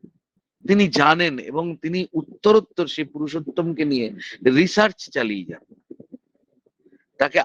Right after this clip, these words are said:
আরো, আরো, আরো, আরো কিভাবে মানুষের ভিতরে চাড়িয়ে দেওয়া যায়, কি করে মানুষের উপকারে পুরুষোত্তমের সমস্ত কথাগুলো, বাণীগুলো কি করে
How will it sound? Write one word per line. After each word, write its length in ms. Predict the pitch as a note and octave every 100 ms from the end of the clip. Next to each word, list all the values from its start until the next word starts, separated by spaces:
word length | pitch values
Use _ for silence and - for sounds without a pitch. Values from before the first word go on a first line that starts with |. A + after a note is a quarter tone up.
| -
আরো, 340 | C#3+ E3+ G3
আরো, 240 | E3 D#3+ F3
আরো, 300 | C#3+ D#3+ C#3+
আরো 220 | C3+ D3
কিভাবে 540 | - E3 D#3+ A#2 - - _ _ _ -
মানুষের 380 | A#2 C3 C3+ C#3
ভিতরে 240 | B2+ B2
চাড়িয়ে 440 | - C3+ C#3 D3+ B2+
দেওয়া 260 | A#2 G2+
যায়, 240 | G2 E2 - - - - - _ _ _ - _ _ _ _ _ _ _ _ _ _ _ _ _
কি 100 | D#3+
করে 240 | E3+ E3+
মানুষের 640 | C3+ B2 C#3 C3+ C3+ A#2 - _ - - - - - _ -
উপকারে 600 | A2+ C#3+ C#3 B2+ G2 - - - _ _
পুরুষোত্তমের 1120 | C3 B2+ - C#3+ _ B2 A2 F#2+ E2+ - - - _ _ _
সমস্ত 440 | B2+ C#3+ C#3 -
কথাগুলো, 640 | - A2 C3 B2 A2 F2 - - _
বাণীগুলো 800 | - G#2+ A#2+ C3+ A#2 A2 F#2+ D#2 - - - - - - - - - -
কি 120 | - C4
করে 340 | D#3+ C#3